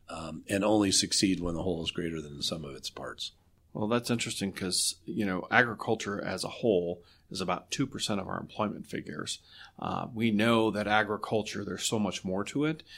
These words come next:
Speaker 2: and especially once you weave in the animal elements that C S U is really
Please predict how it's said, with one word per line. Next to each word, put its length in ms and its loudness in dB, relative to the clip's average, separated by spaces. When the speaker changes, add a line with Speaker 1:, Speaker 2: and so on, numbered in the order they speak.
Speaker 2:
and 100 0
especially 580 2
once 380 -2
you 360 -2
weave 340 0
in 460 0
the 360 0
animal 400 6
elements 440 0
that 180 -6
C 240 4
S 160 2
U 140 4
is 120 0
really 400 0